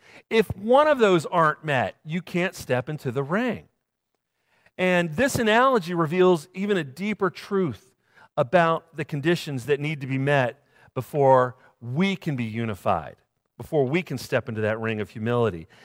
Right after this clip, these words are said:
And this morning, we are going to focus on the specifics as this theme of unity becomes even more heightened in today's message.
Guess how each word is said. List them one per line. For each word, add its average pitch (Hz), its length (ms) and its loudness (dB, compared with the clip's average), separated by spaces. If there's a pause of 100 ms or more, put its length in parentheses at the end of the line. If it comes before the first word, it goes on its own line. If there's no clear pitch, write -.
(140)
And 156 160 -2
this - 220 -6
morning, 208 340 4
we 190 220 -4
are 226 100 2
going 175 340 -4
to 147 120 -10
focus 175 480 0
on 147 140 0
the 131 60 -2
specifics - 1040 -6 (520)
as 156 220 0
this 208 260 -4
theme 214 240 -4
of 165 120 -2
unity 151 580 -6 (340)
becomes 156 400 -4
even 185 240 -4
more 160 160 2
heightened 120 680 -4 (100)
in 131 100 -6
today's 120 380 -4
message. 110 500 -4